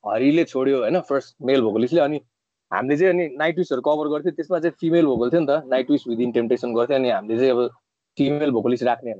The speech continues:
पहिला सुरुमा एउटा बहिनी थियो छिरिङ भन्ने, ऊ आयो, ऊ पनि युएस गयो, होइन? ब्यान्डमा आउने बित्तिकै गइहाल्यो।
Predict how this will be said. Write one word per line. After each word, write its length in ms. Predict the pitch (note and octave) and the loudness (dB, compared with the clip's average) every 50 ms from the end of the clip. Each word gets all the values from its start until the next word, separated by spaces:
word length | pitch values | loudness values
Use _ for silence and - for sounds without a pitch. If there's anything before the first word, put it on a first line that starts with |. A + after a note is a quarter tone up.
| F#2 - | -6 -2
पहिला 180 | C#3 C#3 C#3+ | 0 0 0
सुरुमा 320 | C#3 - D3+ C3 C3 C#3 C3+ | -2 -4 -6 -6 -4 -2 0
एउटा 140 | C3 B2+ B2+ | 0 0 2
बहिनी 320 | A#2+ A#2+ B2 A#2+ B2 B2 | 2 0 0 0 -2 -4
थियो 140 | A#2 C3+ C3 | -2 -2 -2
छिरिङ 320 | - - A#2 A2 A2+ A2+ | -2 -2 -2 0 0 0
भन्ने, 200 | G#2 G2+ A2 A2+ | -2 -4 -2 0
ऊ 140 | A2+ A2+ A#2 | 2 4 4
आयो, 240 | A#2+ B2 C3+ A#2+ A#2+ | 4 4 2 0 0
ऊ 100 | - D3+ | -2 0
पनि 180 | C#3 F3+ F#3 | 2 2 2
युएस 220 | E3 D3+ C#3+ - - | 4 4 2 0 -2
गयो, 140 | A2 G#2 G2 - _ _ _ _ _ _ _ - | -6 -10 -10 -10 _ _ _ _ _ _ _ -2
होइन? 200 | B2 F3 G#3 F3 - _ _ _ - - | 0 2 2 0 -2 _ _ _ -12 -6
ब्यान्डमा 300 | B2+ E3 F3+ F#3+ F#3+ F#3 | -2 -2 -2 -2 -2 -4
आउने 180 | F#3 F#3 F#3 E3+ | -4 -4 -4 -6
बित्तिकै 400 | E3+ D3 E3 G3+ G#3+ G3 F3 C#3+ | -6 -6 -4 0 2 2 2 2
गइहाल्यो। 560 | A#2+ A#2 C3 D3 D#3 C#3 A2+ G2+ - _ _ | -2 -4 0 2 2 2 0 -2 -10 _ _